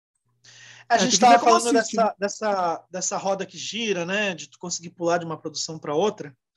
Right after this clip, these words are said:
Speaker 2: Sim.
Speaker 1: Com essa situação incerta que, que virou as políticas de cultura do Brasil e tudo, eu não sei se nem o Rodrigo tem conseguido isso, assim.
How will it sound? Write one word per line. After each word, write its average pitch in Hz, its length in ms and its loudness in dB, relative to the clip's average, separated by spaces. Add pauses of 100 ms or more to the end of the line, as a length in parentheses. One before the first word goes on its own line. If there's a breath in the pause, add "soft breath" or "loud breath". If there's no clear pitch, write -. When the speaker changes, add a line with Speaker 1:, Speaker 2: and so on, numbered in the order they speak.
(180)
Speaker 2:
Sim. 151 420 -10 (640)
Speaker 1:
Com 190 180 -2
essa 247 200 2
situação 202 420 0
incerta 185 720 0
que, 156 720 -6
que 151 220 -12
virou 147 960 0 (380)
as 143 320 -6
políticas 156 420 -8
de 151 80 -14
cultura 165 340 -6
do 170 120 -6
Brasil 156 520 -4
e 180 60 -6
tudo, 214 320 -10 (560 loud breath)
eu 175 60 -4
não 180 40 2
sei 233 140 0
se 247 140 0
nem 254 120 4
o 311 80 4
Rodrigo 285 360 2
tem 208 180 -2
conseguido 170 640 -2
isso, 156 300 -6
assim. 123 360 -8